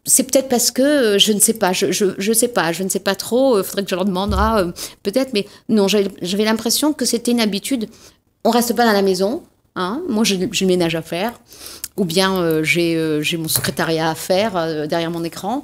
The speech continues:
enfin, des, des choses comme ça. Mais en tous les cas, euh, l'enfant, lui, euh, qu'il prenne sa, sa trottinette, euh, ce qu'il veut, mais dehors, quoi, alors que c'était interdit, il a fallu faire un rappel à l'ordre. Bon.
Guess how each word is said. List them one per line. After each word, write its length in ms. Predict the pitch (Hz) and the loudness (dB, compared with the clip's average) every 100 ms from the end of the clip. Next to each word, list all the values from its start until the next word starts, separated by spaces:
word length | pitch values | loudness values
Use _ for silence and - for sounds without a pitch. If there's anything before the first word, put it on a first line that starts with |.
| - - | -10 -14
enfin, 340 | 190 180 175 | -2 0 0
des, 140 | 175 175 | 0 0
des 100 | 202 | 0
choses 220 | 214 214 | -2 -4
comme 120 | 196 | -4
ça. 220 | 180 269 277 - 233 | -2 -4 -4 -12 -8
Mais 60 | 196 | -4
en 40 | |
tous 100 | 196 | -2
les 80 | 202 | -2
cas, 300 | 220 269 302 | 0 -2 0
euh, 140 | 180 | 0
l'enfant, 380 | 175 190 - 262 | 0 0 -2 -4
lui, 300 | 254 247 277 | -2 0 0
euh, 260 | 180 165 165 - _ _ _ | 0 -2 -4 -8 _ _ _
qu'il 120 | - | -8
prenne 220 | 233 240 233 | -4 -2 -2
sa, 340 | 196 175 170 - - | 0 -2 -4 -12 -18
sa 140 | - 185 | -6 -4
trottinette, 720 | - 208 185 185 220 247 247 | 0 0 0 0 0 -2 -2
euh, 100 | 175 | -2
ce 140 | 170 | 0
qu'il 220 | 240 208 175 | -2 -2 -2
veut, 280 | 175 277 302 - - | -2 -4 -4 -12 -2
mais 200 | 196 - 170 | -2 -2 -2
dehors, 420 | 202 311 233 - | 0 0 -2 -4
quoi, 140 | 151 | -6
alors 260 | - 170 165 | -4 -8 -8
que 60 | |
c'était 320 | - 180 175 170 | -10 -8 -8 -8
interdit, 300 | 170 170 240 | -8 -6 -6
il 60 | |
a 60 | 165 | -6
fallu 300 | - 170 233 | -10 -10 -8
faire 240 | - 185 - | -10 -10 -10
un 80 | |
rappel 280 | 165 170 214 | -10 -8 -6
à 60 | 175 | -6
l'ordre. 320 | 180 151 151 _ _ _ - _ _ _ _ _ | -8 -10 -12 _ _ _ -20 _ _ _ _ _
Bon. 140 | 156 | -4